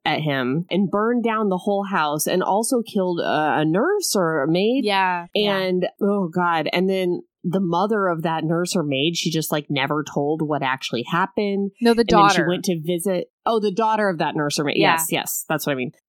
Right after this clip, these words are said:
Speaker 1: And, like, so she never knew what actually happened. And then
Speaker 2: Mm-hmm.
Speaker 1: Rhea went to visit her dying father in the hospital. And he's, like, all burned and, ho-, you know, horrifying, horrifying situation.
Speaker 2: Yeah.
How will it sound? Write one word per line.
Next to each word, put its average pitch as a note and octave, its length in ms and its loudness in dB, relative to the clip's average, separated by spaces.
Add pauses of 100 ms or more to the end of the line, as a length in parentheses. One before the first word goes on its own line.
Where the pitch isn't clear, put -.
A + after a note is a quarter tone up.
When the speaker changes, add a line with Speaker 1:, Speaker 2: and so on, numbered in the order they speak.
Speaker 1:
And, F#3+ 140 -2
like, F#3+ 220 0
so G3 260 0
she F#3 180 -2
never E3+ 300 0
knew F#3 520 2
what F3+ 180 0
actually D#3 340 -2
happened. G#3 640 0
And E3 160 0
then D#3+ 240 0
Speaker 2:
Mm-hmm. - 180 -2
Speaker 1:
Rhea F#3+ 240 0
went F#3 280 -2
to E3+ 120 0
visit D#3+ 280 -2
her E3+ 180 -2
dying F#3+ 420 0
father G3 380 0
in F3+ 120 0
the F3 60 0
hospital. G#3+ 600 0
And F3+ 180 -2
he's, G3 220 -2
like, G#3+ 160 -2
all G#3 220 -2 (120)
burned A#3 480 2
and, F#3+ 140 2
ho-, - 240 -4
you G3+ 180 0
know, F#3 320 0 (140)
horrifying, F3+ 720 0
horrifying G#3 560 0
situation. D#3+ 720 -2
Speaker 2:
Yeah. E3+ 360 0